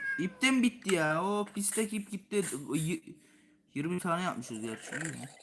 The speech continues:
Vallahi ip kasmaktan nefret ederim. Boşuna kılıç harcıyor.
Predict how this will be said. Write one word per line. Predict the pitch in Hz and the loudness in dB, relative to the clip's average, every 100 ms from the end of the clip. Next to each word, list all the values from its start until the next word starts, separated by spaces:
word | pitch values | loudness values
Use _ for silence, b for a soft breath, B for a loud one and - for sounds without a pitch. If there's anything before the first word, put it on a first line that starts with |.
| - - - - - - - - - - - - - _ - - - _ - - - - - _ _ _ _ - | -20 -10 -8 -8 -14 -12 -14 -16 -18 -14 -12 -14 -16 _ -8 -8 -8 _ -20 -20 -14 -16 -16 _ _ _ _ -18
Vallahi | 110 110 107 98 - _ | -10 -6 -6 -8 -10 _
ip | 127 139 - | -12 -10 -8
kasmaktan | 143 - 139 - 135 | -8 -6 -8 -6 -6
nefret | 131 135 156 156 | -6 -6 -8 -6
ederim. | 110 104 _ - - - - - - - - - _ _ _ _ _ - - - - - - - - - - - - - - - - - - - - - | -8 -8 _ -8 -6 -6 -14 -12 -10 -12 -14 -20 _ _ _ _ _ -20 -20 -20 -20 -18 -14 -14 -14 -12 -12 -12 -14 -16 -16 -16 -16 -18 -20 -6 -8 -6
Boşuna | 131 160 147 | -10 -8 -6
kılıç | 143 151 127 | -6 -6 -6
harcıyor. | 104 101 104 | -8 -10 -16